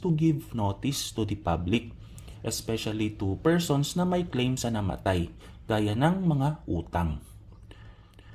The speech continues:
So kapag walang properties na naiwan ang isang umutang,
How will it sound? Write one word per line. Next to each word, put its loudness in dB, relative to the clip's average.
So 0
kapag 4
walang 0
properties 0
na 0
naiwan 4
ang -2
isang -2
umutang, 0